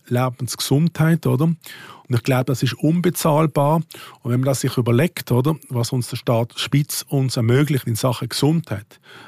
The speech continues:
in Sachen Ausbildung, dann wird sich das in der Zukunft auszahlen, oder? Und das wird sich in bessere Arbeiten auszahlen, in bessere Qualität vom Leben.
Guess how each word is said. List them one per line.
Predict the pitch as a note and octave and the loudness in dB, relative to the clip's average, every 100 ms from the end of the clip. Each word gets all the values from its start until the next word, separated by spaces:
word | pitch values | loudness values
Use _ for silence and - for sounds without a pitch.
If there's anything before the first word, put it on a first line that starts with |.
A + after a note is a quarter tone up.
| - | -6
in | A#2 | -4
Sachen | C3 A#2+ C3 | -2 -2 0
Ausbildung, | D3 D3+ - C3 G2 G2 A2 - _ - - - | 2 0 2 0 0 -4 -8 -10 _ -20 -20 -10
dann | - A2+ | -2 0
wird | C3 | 0
sich | C3+ | 0
das | - C3 C#3 - - _ | 0 0 0 -4 -14 _
in | - A#2 | -8 -8
der | A2+ | -6
Zukunft | - D3+ E3 - C3 B2 - - | 0 2 2 0 -2 -2 -10 -2
auszahlen, | E3 - - C#3+ D3 C3 | 0 0 0 2 2 2
oder? | A#2+ C3 D#3 - - - - | 0 -2 -4 -6 -20 -20 -12
Und | B2 | -6
das | A#2+ | -2
wird | C3 C3 | 0 0
sich | - - | -2 -4
in | A2 - _ _ | -4 -6 _ _
bessere | - D3 - - C3 | 0 0 0 -2 0
Arbeiten | B2 C#3+ E3 - C#3+ C3+ | 0 0 -2 -2 -2 -2
auszahlen, | C3+ - C#3+ B2 B2+ C3 - - _ | -6 -4 -2 0 -2 -4 -10 -20 _
in | A#2 | -12
bessere | G2+ B2+ B2+ C3 | -2 0 0 -2
Qualität | - A2+ A2+ A#2 A2+ | -2 0 2 2 0
vom | - | 0
Leben. | A2+ A#2 C#3 D#3 C#3+ | 2 4 2 0 -2